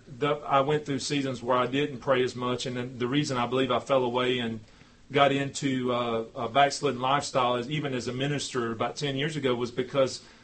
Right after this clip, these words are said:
uh, I was too busy serving and not, not spending enough time being in the Son.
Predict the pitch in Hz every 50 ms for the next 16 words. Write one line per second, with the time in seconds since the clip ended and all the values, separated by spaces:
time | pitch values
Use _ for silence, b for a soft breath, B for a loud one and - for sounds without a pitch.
0 | b b - 135 127 127 127 127 135 135 135 135 127 - - 165 147 143 147 147
1 | 123 113 131 123 120 - - 170 165 185 180 147 139 131 131 131 127 131 135 139
2 | 143 135 - - - - 131 131 143 143 143 - - - 147 135 131 131 131 127
3 | - - 135 123 123 120 117 117 135 143 151 147 139 123 117 113 110 - - -
4 | 147 151 165 156 123 110 104